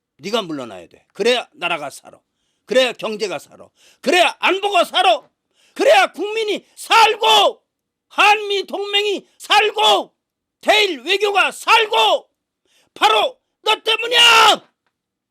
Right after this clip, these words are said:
백 번을 생각해도 네가 물러나야 나라가 산다. 마지막 경고야.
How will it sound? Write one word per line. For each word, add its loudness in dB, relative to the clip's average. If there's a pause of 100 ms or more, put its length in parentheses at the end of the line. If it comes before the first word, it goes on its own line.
(140)
백 -2
번을 -4
생각해도 -12 (560)
네가 -4 (180)
물러나야 -12 (100)
나라가 -16 (100)
산다. -20 (540)
마지막 -4
경고야. -4